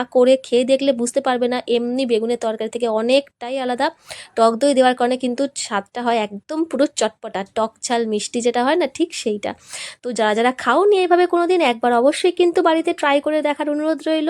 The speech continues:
যদি ভিডিওটা ভালো লেগে থাকে তাহলে, আহ, কমেন্ট করে জানিও যে কেমন লাগলো, আর ভালো, ভালো লেগে থাকলে একটা কিন্তু লাইক অবশ্যই করে দিও।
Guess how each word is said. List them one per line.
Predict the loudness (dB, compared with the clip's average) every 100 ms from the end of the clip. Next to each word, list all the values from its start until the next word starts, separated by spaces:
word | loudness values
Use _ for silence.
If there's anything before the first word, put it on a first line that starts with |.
| 0
যদি | 0 -2 -2
ভিডিওটা | -4 -4
ভালো | -6 -6
লেগে | -4 -6
থাকে | -6
তাহলে, | -4 -4 0 0
আহ, | 0 -6 -20 -20 -20 -8 -2 0 0 -2
কমেন্ট | 2 2 4
করে | 4 4
জানিও | 4 2 2
যে | 0
কেমন | -2 -2 0 0
লাগলো, | 0 -2 -4 -4 -4
আর | -4 -4
ভালো, | -4 -6
ভালো | -6 -6
লেগে | -4 -6
থাকলে | -6 -4 -2
একটা | -2 -8
কিন্তু | -6 0
লাইক | 2 2 0 0
অবশ্যই | -2 -2 -2 0 0
করে | 2 0
দিও। | 2 2